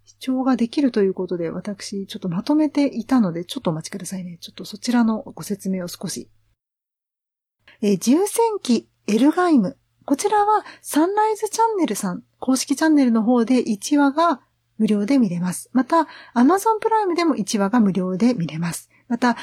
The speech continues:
戦闘メカ、ザブングル。こちらもAmazonプライムで一話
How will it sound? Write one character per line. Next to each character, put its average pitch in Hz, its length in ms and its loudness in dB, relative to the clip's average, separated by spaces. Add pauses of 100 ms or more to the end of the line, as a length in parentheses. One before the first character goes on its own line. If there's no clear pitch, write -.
(140)
戦 349 280 0
闘 392 240 0
メ 392 140 2
カ、 285 220 -2 (340)
ザ 214 160 -2
ブ 269 100 2
ン 370 140 2
グ 247 100 2
ル。 - 240 -4
こ 262 140 -2
ち 311 100 0
ら 320 100 4
も 311 120 2
Amazon 277 480 2
プ 311 80 0
ラ 311 120 4
イ 294 60 6
ム 269 80 6
で 269 100 2
一 247 340 -2
話 269 180 0